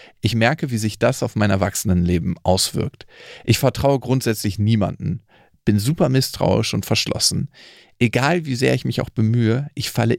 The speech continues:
immer wieder in meine alten Muster zurück. Kommen mir Menschen zu nahe, dann ziehe ich mich zurück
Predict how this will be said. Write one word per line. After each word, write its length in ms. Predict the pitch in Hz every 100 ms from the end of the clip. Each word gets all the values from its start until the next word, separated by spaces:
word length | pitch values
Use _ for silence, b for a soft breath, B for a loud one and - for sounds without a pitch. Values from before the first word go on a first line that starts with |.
| -
immer 420 | 151 180 185 143
wieder 240 | 123 131
in 80 | 110
meine 260 | 104 104 -
alten 240 | 101 -
Muster 340 | 104 107 - -
zurück. 440 | - - 67 - _ _ _ _ _ _ _ _
Kommen 220 | - 151 180
mir 100 | 143
Menschen 380 | 123 151 147
zu 160 | 123 120
nahe, 380 | 107 101 123 -
dann 180 | 110 110
ziehe 200 | - 113
ich 100 | 110
mich 160 | 107
zurück 360 | - 113 139